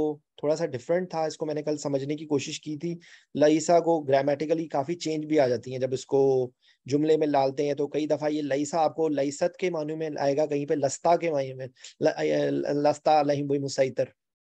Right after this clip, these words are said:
ठीक है, तो कई दफ़ा वो उसकी जुमला, अ, चेंज हो जाएगा, तो वो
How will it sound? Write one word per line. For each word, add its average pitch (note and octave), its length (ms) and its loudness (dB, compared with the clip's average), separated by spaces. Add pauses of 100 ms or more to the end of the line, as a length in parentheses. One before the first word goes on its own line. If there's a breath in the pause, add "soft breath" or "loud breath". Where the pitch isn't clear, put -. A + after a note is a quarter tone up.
ठीक D3 100 -8
है, F#3+ 100 -2 (240)
तो D3 60 -4
कई D#3+ 180 4
दफ़ा E3+ 200 4
वो E3+ 220 2
उसकी D#3+ 280 -6 (240)
जुमला, C#3 340 2 (160)
अ, C3 840 -2 (580)
चेंज C#3+ 260 0
हो B2 60 2
जाएगा, A2+ 280 -2
तो C#3 120 0
वो D3+ 140 0